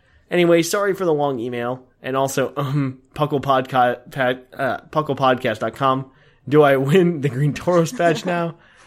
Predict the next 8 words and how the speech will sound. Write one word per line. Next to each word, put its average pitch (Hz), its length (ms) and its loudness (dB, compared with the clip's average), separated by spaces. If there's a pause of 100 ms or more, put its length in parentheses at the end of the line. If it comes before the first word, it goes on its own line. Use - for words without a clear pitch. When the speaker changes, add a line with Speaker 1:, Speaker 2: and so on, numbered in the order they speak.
(280)
Speaker 1:
Um, 113 360 -2
have 151 300 -2
a 151 40 0
good 135 180 0
day, 120 460 2
Mukau 123 840 -2
and 113 340 -8
crew. 117 500 -6